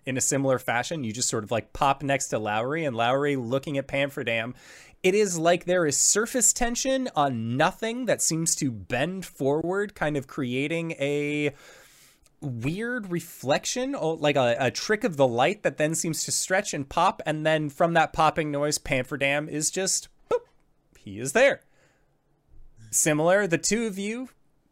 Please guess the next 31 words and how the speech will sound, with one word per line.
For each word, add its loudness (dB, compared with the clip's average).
see -2
that 2
same 0
stretch, 0
Vice 0
pops, -4
he -8
is -8
there. -10
Clout, 2
same -2
thing. -8
Or, 4
uh, 4
yeah, 0
and -6
then 0
pops, -2
and 0
then 0
Clout 2
is -6
there. -4
And 4
you -6
all 2
see -6
from 0
your -4
vantage -6
point -8